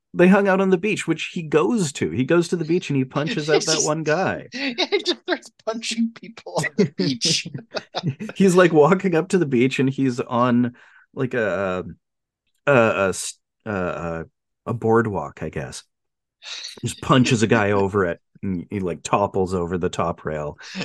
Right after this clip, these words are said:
Speaker 1: And he, like,
Speaker 2: <laughs>
Speaker 1: keeps angrily walking, and he goes out in the surf and he just randomly attacks some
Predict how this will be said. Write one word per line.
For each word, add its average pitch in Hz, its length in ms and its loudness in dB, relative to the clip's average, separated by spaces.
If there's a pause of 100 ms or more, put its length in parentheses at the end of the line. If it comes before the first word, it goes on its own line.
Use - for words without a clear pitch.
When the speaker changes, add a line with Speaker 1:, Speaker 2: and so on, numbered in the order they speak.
Speaker 1:
And 110 80 -2
he, 101 80 2
like, 101 180 2
Speaker 2:
<laughs> 190 60 -6
Speaker 1:
keeps 139 340 0
angrily 127 580 4
walking, 107 520 2
and 98 80 -2
he 87 140 -6 (280)
goes 127 240 2
out 120 140 4
in 113 120 0
the 98 100 -2
surf 110 460 0
and 92 80 -6
he 82 160 -10 (360)
just 120 200 -6 (160)
randomly 123 680 6
attacks 117 400 -2
some 113 220 2